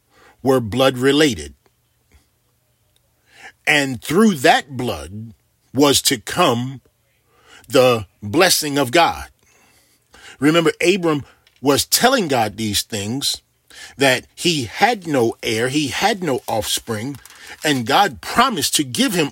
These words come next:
offspring, but it was not going to come through anyone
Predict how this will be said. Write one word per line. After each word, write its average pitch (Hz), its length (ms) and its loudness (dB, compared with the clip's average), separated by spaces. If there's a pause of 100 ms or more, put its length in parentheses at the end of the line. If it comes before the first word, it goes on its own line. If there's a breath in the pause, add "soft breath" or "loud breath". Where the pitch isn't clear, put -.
offspring, 117 600 -2
but 147 180 0
it 151 160 2
was 156 420 0
not 175 340 -2
going 165 260 -2
to 127 160 -4
come 160 340 -4
through 135 320 -2 (140)
anyone 175 540 0